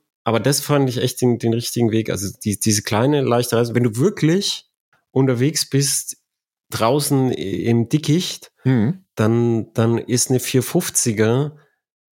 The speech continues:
Speaker 1: mehr als genug. Ne, die vierhundertfünfziger ist aber auch so, die hat dann genug Punch, wenn du Autobahnen blockern willst. Und das ist ja halt leider für Strecke machen immer so der, der große Teil einer jeden Reise sind halt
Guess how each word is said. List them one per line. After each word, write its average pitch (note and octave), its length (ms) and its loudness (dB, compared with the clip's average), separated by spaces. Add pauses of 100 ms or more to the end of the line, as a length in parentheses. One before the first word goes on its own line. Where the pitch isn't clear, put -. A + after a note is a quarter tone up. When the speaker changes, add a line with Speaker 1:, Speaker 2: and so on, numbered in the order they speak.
(220)
Speaker 1:
mehr C3+ 340 2
als C#3+ 320 0
genug. G#2+ 400 0
Ne, G#2 140 -2
die - 180 -2
vierhundertfünfziger C#3 580 0
ist C3+ 160 0
aber C3 240 0
auch B2+ 120 0
so, D#3 180 0
die B2+ 160 0
hat C#3 160 0
dann C3 140 2
genug B2+ 320 0
Punch, C3+ 420 0
wenn B2 100 4
du A#2 120 0
Autobahnen G#2+ 880 0
blockern G#2+ 460 0
willst. B2 260 0
Und A2 60 -2
das G#2 120 -2
ist C3 140 -2
ja A2 160 2
halt G#2+ 160 0
leider G2+ 340 2
für G2+ 200 -2
Strecke G2+ 300 -2
machen G2 300 2
immer G2+ 240 2
so G2 160 -2
der, G2 220 2
der - 160 -2
große A2+ 440 0
Teil G2+ 560 0
einer G2 220 2
jeden G#2+ 240 2
Reise G#2+ 380 0
sind G#2 240 0
halt G2 240 -2